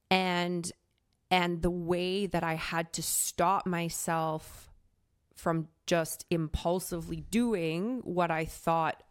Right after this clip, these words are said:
a parent would do created enough separation and space in this pocket where parenting would just be kind of, like,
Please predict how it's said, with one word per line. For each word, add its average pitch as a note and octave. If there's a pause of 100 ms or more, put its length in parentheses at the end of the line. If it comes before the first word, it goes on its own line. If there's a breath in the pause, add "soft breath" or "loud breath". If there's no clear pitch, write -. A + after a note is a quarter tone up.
a -
parent E3
would D#3+
do F#3 (720 loud breath)
created A3
enough F#3 (120)
separation F#3
and E3
space G#3 (300)
in B3+
this F#3+
pocket F#3
where E3
parenting F3
would D#3+
just -
be E3
kind E3
of, D#3
like, -